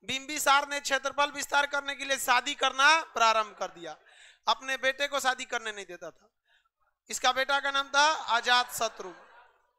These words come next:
अजात शत्रु की शादी हो पा रही थी क्या? नहीं। अजात शत्रु अपने ब्याह करने के लिए किसको मार दिया? बाप। अपने शादी कर लिया, आ, ठीक ठाक से रहने लगा।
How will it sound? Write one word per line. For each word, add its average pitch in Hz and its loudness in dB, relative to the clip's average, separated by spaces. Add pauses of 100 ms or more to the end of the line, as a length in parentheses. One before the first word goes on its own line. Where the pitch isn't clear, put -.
(120)
अजात 254 0
शत्रु 285 -4
की 269 -16
शादी 269 -2
हो 277 2
पा 285 0
रही 269 -2
थी 233 -16
क्या? 233 -6 (320)
नहीं। 190 -6 (680)
अजात 254 0
शत्रु 269 -6
अपने 262 -6
ब्याह 262 0
करने 247 -4
के 247 -12
लिए 247 -6
किसको 247 -6
मार 240 0
दिया? 185 -6
बाप। - -4 (640)
अपने 247 -4
शादी 226 -2
कर 220 -6
लिया, 226 -10 (560)
आ, 185 -2 (300)
ठीक 226 -14
ठाक 226 -4
से 226 -8
रहने 208 -6
लगा। 208 -10